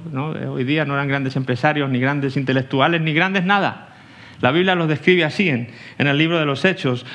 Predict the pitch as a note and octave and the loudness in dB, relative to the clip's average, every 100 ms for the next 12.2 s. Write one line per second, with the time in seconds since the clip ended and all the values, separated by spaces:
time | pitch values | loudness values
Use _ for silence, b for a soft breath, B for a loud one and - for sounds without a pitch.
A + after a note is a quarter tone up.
0 | B B E3 F3 G#3+ A#3 G#3+ G3+ F#3 E3 | B B 4 4 2 4 2 2 2 2
1 | G#3 G3 F3 E3 E3+ F3+ F3 E3 D#3 D3+ | 0 2 2 2 2 2 0 0 0 2
2 | F3+ F#3 D#3 D3+ D3+ D3 D3+ F3 F3+ D#3+ | 2 2 0 0 0 2 2 2 2 2
3 | D3 D3+ E3+ E3 D3 F3+ F3+ E3+ D3+ C#3 | 2 2 2 2 2 2 2 2 2 0
4 | C3+ - F3+ C#3+ C3 C3+ B B B B | -2 0 2 2 0 -4 B B B B
5 | C#3+ C3 D3 C#3 D#3+ F#3+ C#3+ C3+ C3 C3 | 0 2 2 2 4 4 2 0 -2 -6
6 | B B B D#3 D#3+ D3+ D3 D3 F3+ G3 | B B B 2 4 2 0 0 2 2
7 | G3+ G3+ - - - _ _ _ - D3+ | 0 -2 -8 -16 -20 _ _ _ 0 2
8 | G#3 F#3+ C#3 C3 - - - - B B | 2 2 0 -4 -12 -20 -20 -20 B B
9 | B B - C#3 C3 C3 F3 F#3 F#3+ G3 | B B 0 2 2 2 2 2 0 -6
10 | B B B B B B B B B2+ B2+ | B B B B B B B B 0 2
11 | B2 A#2+ D#3+ E3 D#3+ D3+ - C3+ C#3 A2 | 0 2 2 2 0 -2 -2 0 2 2
12 | G#2 G#2 | -2 -6